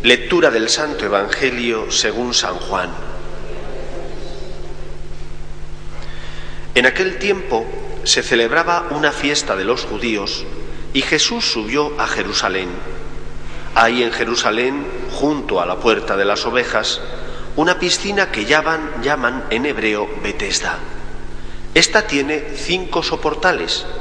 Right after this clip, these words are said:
y allí estaban echados muchos enfermos, ciegos,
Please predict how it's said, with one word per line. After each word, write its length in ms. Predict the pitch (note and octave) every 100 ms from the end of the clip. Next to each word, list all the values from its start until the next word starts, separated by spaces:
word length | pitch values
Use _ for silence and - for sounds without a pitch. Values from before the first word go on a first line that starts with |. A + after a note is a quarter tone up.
| - - - -
y 140 | A#2 A2
allí 300 | G2+ D#3 F3
estaban 400 | - B2 A2 G#2
echados 560 | G#2 D3 C3+ C3+ -
muchos 480 | A2 D#3+ G3+ G3+ -
enfermos, 720 | F3+ E3+ B2 G#2 G#2+ G#2 - - - -
ciegos, 580 | - B2+ B2+ A#2+ A#2+ -